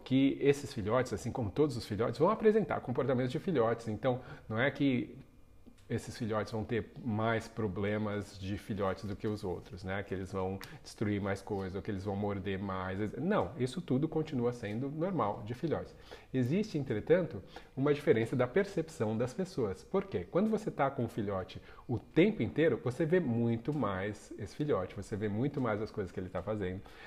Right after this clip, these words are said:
você percebe muito mais também as necessidades <laughs> dele, porque ele deixa isso muito mais claro pra você. Agora, quando você não está presente, você não nota. Se ele tá lá tendo dificuldades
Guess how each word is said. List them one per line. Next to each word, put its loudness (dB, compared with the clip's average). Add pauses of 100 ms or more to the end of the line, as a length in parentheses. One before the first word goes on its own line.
você 0
percebe 4
muito -2
mais 0
também -2
as -4
necessidades 0
<laughs> -2
dele, 0
porque -2
ele -2
deixa -4
isso -6
muito -6
mais -2
claro 2
pra -2
você. -2 (540)
Agora, 6
quando 6
você 4
não 6
está 0
presente, 2
você -4
não 2
nota. 0 (200)
Se -4
ele 2
tá 4
lá 4
tendo -2
dificuldades -2